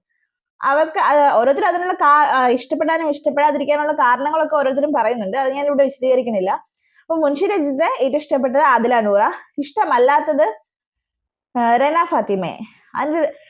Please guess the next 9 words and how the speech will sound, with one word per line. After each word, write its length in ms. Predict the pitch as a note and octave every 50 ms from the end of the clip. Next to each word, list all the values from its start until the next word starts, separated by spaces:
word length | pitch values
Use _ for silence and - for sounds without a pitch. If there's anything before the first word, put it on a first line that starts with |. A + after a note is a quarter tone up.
| _ -
റെന 220 | C4 C4 C4+ D4 E4+
ഫാത്തിമയ്ക്ക് 520 | - F#4+ E4 D4+ F4 D#4 E4 D4+ F4+ F4
പേര് 340 | C#4+ C4+ C#4 C#4 C#4+ D#4+ E4+
ഡെലുലു 520 | D#4 B3 G#3+ C4+ C4+ C#4+ D#4 F4+ E4 E4+
എന്നാണ്. 340 | F4+ E4+ C4 G#3 E3+ D#3+ D#3+ - - _ _ _ _ _ _ G#3 G#3
ഡെലു-, 400 | A#3 A#3 A3 C#4 C4+ C4+ - -
ഡെലുലു 340 | G#3 G#3+ A3+ A3+ B3+ C#4 D4+
എന്ന് 200 | D#4+ E4+ E4+ F#4+
പറഞ്ഞാല്, 500 | F#4 E4 D4+ C4+ C#4+ D4 C#4+ D4 D#4+ A4